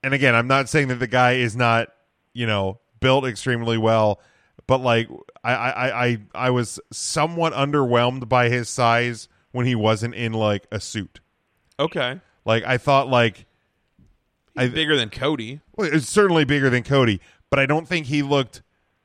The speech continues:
Speaker 1: a lot bigger than Cody.
Speaker 2: Okay, that's fair.
Speaker 1: And, like,
Speaker 2: And he was
Speaker 1: when it
Speaker 2: billed bigger than
Speaker 1: I
Speaker 2: Cody,
Speaker 1: feel, I
Speaker 2: right?
Speaker 1: feel like, I feel like when, like, his, his suits must have, like, really padded shoulders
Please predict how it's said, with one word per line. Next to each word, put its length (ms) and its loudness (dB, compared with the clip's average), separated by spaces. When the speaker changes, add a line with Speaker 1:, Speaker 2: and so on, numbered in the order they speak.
Speaker 1:
a 80 -2
lot 320 2
bigger 280 -2
than 200 -10
Cody. 240 -12
Speaker 2:
Okay, 260 -6
that's 240 -8
fair. 200 -10
Speaker 1:
And, 200 0
like, 200 4
Speaker 2:
And 80 -4
he 60 -4
was 80 2
Speaker 1:
when 120 2
it 60 -10
Speaker 2:
billed 400 0
bigger 300 -10
than 220 -14
Speaker 1:
I 60 -2
Speaker 2:
Cody, 140 -2
Speaker 1:
feel, 120 4
I 100 0
Speaker 2:
right? 80 -4
Speaker 1:
feel 160 0
like, 220 0
I 100 -4
feel 180 0
like 180 2
when, 260 -6
like, 200 0
his, 420 -4
his 240 -4
suits 360 -4
must 260 -4
have, 160 2
like, 160 0
really 420 0
padded 420 -2
shoulders 560 -6